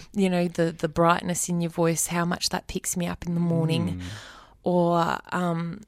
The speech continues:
Speaker 1: you know, or that thing that you shared that really touched me or that really gave me hope. And I try to be as authentic and transparent. Like,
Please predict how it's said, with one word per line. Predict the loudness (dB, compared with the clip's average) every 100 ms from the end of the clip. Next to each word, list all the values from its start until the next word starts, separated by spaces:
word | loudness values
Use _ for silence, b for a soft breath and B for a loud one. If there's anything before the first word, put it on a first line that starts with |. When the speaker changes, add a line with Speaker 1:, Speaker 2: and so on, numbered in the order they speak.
| -4
Speaker 1:
you | 0 2
know, | 0 -2
or | -2
that | -2 -6
thing | -2 0 2
that | -2
you | -2
shared | 2 2 4 0 0
that | -6
really | -4 -4 -4
touched | -4 -6 -2 -4 0
me | 0 0
or | 2 0 0
that | -4 -2
really | -2 -2
gave | -2 -4 -2
me | -4
hope. | 0 -2 2
And | 4
I | 6 4
try | 2 -4 0 2 2
to | 2
be | 2 2 2
as | -2 0
authentic | -4 -2 -6 -4 -4
and | -4 -2
transparent. | -4 -4 -2 -2 0 -2 -2
Like, | -4